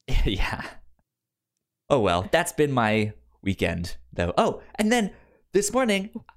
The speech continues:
I go to make myself a smoothie, and the y-, y-, yogurt that I, I, that I use is already opened.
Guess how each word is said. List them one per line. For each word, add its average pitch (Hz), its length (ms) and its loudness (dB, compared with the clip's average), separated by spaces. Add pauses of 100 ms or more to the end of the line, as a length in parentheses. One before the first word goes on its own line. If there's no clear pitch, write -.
(120)
I 185 60 4
go 202 120 2
to 202 80 2
make 196 220 0
myself 202 320 0
a 180 40 -6
smoothie, 208 540 -2 (320)
and 175 180 0
the 175 80 0
y-, 170 280 2
y-, 170 40 4 (120)
yogurt 160 580 0
that 156 180 2
I, 147 320 2
I, 135 360 0
that 123 120 -4
I 127 40 -2
use 113 420 -2 (140)
is 185 220 0
already 208 520 -4
opened. 202 420 -2